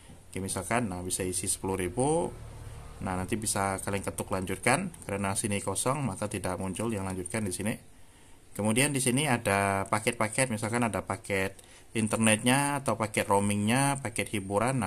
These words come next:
macam-macam, Lur, di sini. Atau paket teleponnya juga ada. Nah, tinggal kalian ketuk saja untuk dibeli. Oke, misalkan paket yang dua puluh tujuh ribu, nah, ini tinggal dibeli sekarang.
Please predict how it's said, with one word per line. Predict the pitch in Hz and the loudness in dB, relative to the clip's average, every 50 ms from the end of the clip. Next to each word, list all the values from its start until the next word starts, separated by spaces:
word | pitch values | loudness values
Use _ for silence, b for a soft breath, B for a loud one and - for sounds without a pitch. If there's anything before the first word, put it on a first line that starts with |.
| 95 98 | 0 0
macam-macam, | 98 101 101 98 98 98 - 123 123 | -2 -2 -2 -2 -2 0 0 0 2
Lur, | 117 117 123 | 2 2 0
di | 117 104 | 0 -2
sini. | - 101 98 110 - - - - - B B B B B B B B B - | -2 -2 -2 -2 -2 -4 -8 -16 -20 B B B B B B B B B -8
Atau | 104 - - 101 - | -6 -4 -4 -4 -2
paket | 107 104 104 113 107 | -2 -2 -2 0 2
teleponnya | - 104 107 110 - 113 110 107 113 127 135 139 131 | 2 2 2 2 0 0 2 4 4 4 4 2 0
juga | 135 110 95 - 104 95 | 0 -2 -2 0 0 0
ada. | 92 - 110 120 127 131 135 127 | 0 0 0 2 2 2 2 0
Nah, | 107 90 90 | -2 -2 -2
tinggal | - 101 101 95 98 95 95 92 | -2 -2 0 0 2 0 0 0
kalian | - 101 98 98 95 | -2 -2 -2 -2 -4
ketuk | - 92 - 101 92 | -4 -4 -4 -4 -2
saja | - 101 92 - 110 120 | -2 -2 0 0 0 0
untuk | 120 117 - 95 92 | 0 0 -2 -4 -2
dibeli. | 95 90 92 95 110 135 165 - - - - - B B B B B B B B - | -2 -2 0 2 2 2 0 0 -4 -12 -16 -16 B B B B B B B B -8
Oke, | - | -6
misalkan | 92 101 101 101 104 113 117 | -6 -4 -4 -2 -2 -2 0
paket | - 104 104 - 107 104 - 101 | -2 -2 -2 -2 -2 -2 0 -2
yang | 95 | -2
dua | 98 95 98 95 | -2 -2 -4 -4
puluh | - - 98 | -4 -4 -2
tujuh | - 101 87 - 101 95 | -2 -2 0 0 0 0
ribu, | 95 92 90 110 131 - 175 185 202 185 - - - | 0 0 2 4 6 6 6 6 2 -2 -6 -6 -4
nah, | 101 95 95 | -4 -2 -2
ini | 98 107 113 | -2 -2 -2
tinggal | - - 101 95 98 95 95 92 | -2 -4 -4 -2 0 0 0 0
dibeli | 95 98 92 98 98 98 92 | -2 -2 -2 -2 -2 -2 -2
sekarang. | - - 95 92 101 117 143 180 208 | -2 -4 -4 0 0 0 0 0 -2